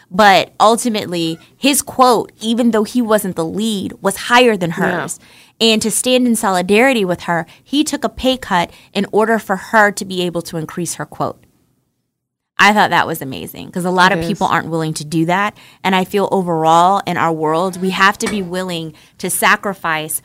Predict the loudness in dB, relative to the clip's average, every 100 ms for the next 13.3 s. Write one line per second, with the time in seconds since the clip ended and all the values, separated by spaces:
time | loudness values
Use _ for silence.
0 | _ -10 -8 -4 -2 0 0 -2 -2 -2
1 | -2 -6 -8 -8 -4 -4 -2 -2 -2 -6
2 | -8 -8 -10 -10 -16 _ -8 -6 0 -2
3 | 0 -6 -4 -4 -2 0 -2 -2 -2 -2
4 | -2 -4 -4 -4 -4 0 0 0 -2 -4
5 | -10 -8 -6 -4 0 2 4 2 2 -2
6 | 0 0 2 2 2 -2 -4 -6 -6 -4
7 | -2 -2 -6 -8 -8 -8 -14 -14 -12 -10
8 | -8 -8 -6 -4 -4 -4 -4 -2 -2 -4
9 | -4 -4 -4 -6 -4 -4 -4 -6 -6 -4
10 | -4 -6 -8 -4 -4 -2 0 0 0 -2
11 | -4 -4 -6 -6 -8 -14 -16 -20 -20 -20
12 | -6 -2 0 0 0 0 0 -2 -4 -6
13 | -4 -6